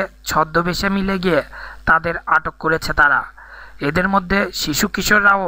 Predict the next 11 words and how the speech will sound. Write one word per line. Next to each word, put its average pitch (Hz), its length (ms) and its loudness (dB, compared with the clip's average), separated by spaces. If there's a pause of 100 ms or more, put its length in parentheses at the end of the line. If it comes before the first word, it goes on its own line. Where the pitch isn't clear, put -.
(120)
রয়েছে, 151 420 0 (760)
যাদের 165 340 0 (200)
ছোট্ট - 320 -2 (120)
খাঁচায় 196 400 2 (100)
পশুর 170 320 0
মতো 202 260 0 (180)
আটকে 170 360 0
রেখেও 175 380 2
অত্যাচার 151 460 0
করা 151 220 4
হয়েছে। 151 400 -2